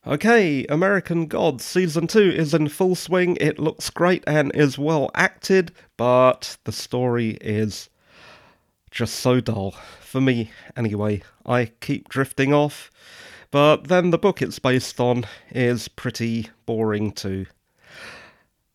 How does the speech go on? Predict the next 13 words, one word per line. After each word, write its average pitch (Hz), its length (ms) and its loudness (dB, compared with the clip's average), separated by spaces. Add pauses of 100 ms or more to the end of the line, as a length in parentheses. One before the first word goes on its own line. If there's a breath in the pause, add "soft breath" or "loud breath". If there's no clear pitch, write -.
Let 143 300 -2
the 123 100 -2
hate 120 240 -2
mail 110 240 -2
begin. 98 420 -6 (1300 soft breath)
Might 170 360 0
I 170 380 2 (420 loud breath)
also 190 680 2
remind 160 520 0
you 147 120 2
at - 100 -4
this - 260 -2
point 151 560 0